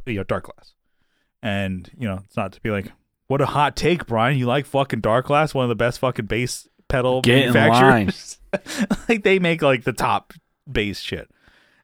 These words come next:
Speaker 1: And so I'm like,
Speaker 2: Wow,
Speaker 1: "Might as
Speaker 2: you're an
Speaker 1: well."
Speaker 2: anime guy that likes Dark Glass? Cool.
Speaker 1: Yeah. <laughs>
Speaker 2: You
Speaker 1: It
Speaker 2: anime
Speaker 1: re-,
Speaker 2: fucking loser, get in line.
Speaker 1: <laughs> Very original. Um, so I'm like,
Speaker 2: You,
Speaker 1: I'm like,
Speaker 2: you'll be
Speaker 1: "I
Speaker 2: playing
Speaker 1: should"
Speaker 2: headless five strings soon, so.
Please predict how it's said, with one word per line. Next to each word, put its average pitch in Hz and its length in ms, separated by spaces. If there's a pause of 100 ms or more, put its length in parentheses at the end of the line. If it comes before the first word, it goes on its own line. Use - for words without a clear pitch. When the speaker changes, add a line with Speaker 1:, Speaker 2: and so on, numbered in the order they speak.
Speaker 1:
And 123 100
so 120 80
I'm - 40
like, - 160
Speaker 2:
Wow, 123 160
Speaker 1:
"Might 120 80
as 113 80
Speaker 2:
you're 113 80
an - 80
Speaker 1:
well." 135 80
Speaker 2:
anime 139 340
guy 143 280
that 117 160
likes 117 280
Dark 120 240
Glass? 151 420
Cool. 120 460
Speaker 1:
Yeah. 113 320
<laughs> - 180
Speaker 2:
You 139 1040
Speaker 1:
It 135 40
Speaker 2:
anime 143 260 (100)
Speaker 1:
re-, 127 120
Speaker 2:
fucking 127 460 (180)
loser, 180 680
get 147 240
in 131 120
line. 131 480 (140)
Speaker 1:
<laughs> - 140
Very 156 340
original. 110 580 (600)
Um, 107 480 (300)
so 151 160
I'm 147 80
like, 135 220 (100)
Speaker 2:
You, - 60
Speaker 1:
I'm - 40
like, 131 100
Speaker 2:
you'll 147 100
be 147 80
Speaker 1:
"I 254 100
Speaker 2:
playing 147 260
Speaker 1:
should" 98 60
Speaker 2:
headless 131 380
five 120 340
strings 101 400
soon, 95 600
so. 95 380